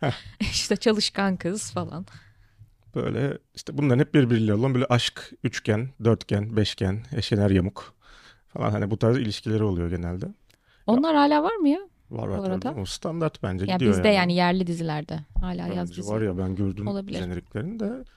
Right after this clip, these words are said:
Speaker 1: Ya şimdi onlarla bile kıyaslayınca hani yine böyle hani Amerika'da geçiyor. Hani bizde tatil beldesi işte ne bileyim Gökçeada oluyor. Adamlar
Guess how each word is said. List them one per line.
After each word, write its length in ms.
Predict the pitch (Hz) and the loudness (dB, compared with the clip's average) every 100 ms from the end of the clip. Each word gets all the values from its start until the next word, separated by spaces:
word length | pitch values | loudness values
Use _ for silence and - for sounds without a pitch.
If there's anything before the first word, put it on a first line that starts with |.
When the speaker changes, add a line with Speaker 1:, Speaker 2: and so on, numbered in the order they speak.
| _ - | _ -10
Speaker 1:
Ya 60 | 98 | -6
şimdi 200 | - 110 | 0 2
onlarla 420 | 107 131 170 175 | 4 6 6 6
bile 140 | 165 | 2
kıyaslayınca 640 | 160 170 160 - 180 190 139 | 0 2 2 0 -4 0 0
hani 180 | 131 139 | 2 2
yine 180 | 143 | 2
böyle 280 | 135 135 139 | 0 0 -2
hani 180 | 110 107 | -4 -6
Amerika'da 500 | 101 110 117 123 117 | -4 -2 -2 0 0
geçiyor. 340 | 110 - 107 | 0 -2 -4
Hani 120 | 101 98 | -4 0
bizde 160 | 107 | -2
tatil 400 | - 110 - 113 | 0 -2 -2 -4
beldesi 380 | 107 107 104 - | -4 -4 -6 -8
işte 180 | - 107 | -8 -6
ne 100 | 107 | -4
bileyim 180 | 104 92 | -4 0
Gökçeada 600 | 113 - 110 107 104 110 _ _ _ _ - _ _ _ _ - | 0 0 -2 0 0 -2 _ _ _ _ -20 _ _ _ _ -4
oluyor. 460 | 98 98 123 139 - | 0 2 2 0 0
Adamlar 500 | 113 95 95 113 | -2 0 -2 -2